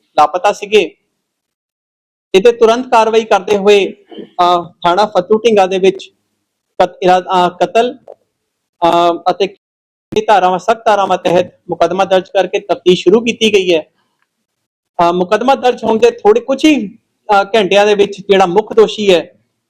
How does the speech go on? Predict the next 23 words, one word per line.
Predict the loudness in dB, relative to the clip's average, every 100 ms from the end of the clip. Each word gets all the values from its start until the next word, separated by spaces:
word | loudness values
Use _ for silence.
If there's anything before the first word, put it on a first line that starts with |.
| -4
ਜਗਮੋਹਨ | -4 0 0 2 2
ਸਿੰਘ | 0 0 0
ਵਾਸੀ | -2 -2 -4
ਭੁਲੱਥ, | 0 0 0 -8 -12 _ _ _ _ _ -2
ਉਹਨਾਂ | 0 0
ਨੂੰ | 0 -2 -2 0
ਅਰੈਸਟ | 0 0 -2
ਕਰ | -2 0
ਲਿਆ | 0 0
ਗਿਆ | 2 2 0 -8
ਅਤੇ | -2 0
ਉਹਨਾਂ | 2 -2
ਦੀ | -2
ਡੂੰਘਾਈ | 0 0 0
ਨਾਲ | 0 -2
ਜਿਹੜੀ | -2 -6
ਪੁੱਛਗਿੱਛ | -2 -4 -2 -4
ਕੀਤੀ | -4 -8 -2 0
ਗਈ | 2
ਹੈ। | -2 -4 _ _ _ _ _ _ _ _ _ _ _ _ _ _ _ _ _ -2
ਇਹਦੇ | 0 0
ਵਿੱਚ | -2 -6
ਜਿਹੜੀ | -2 0 0 -2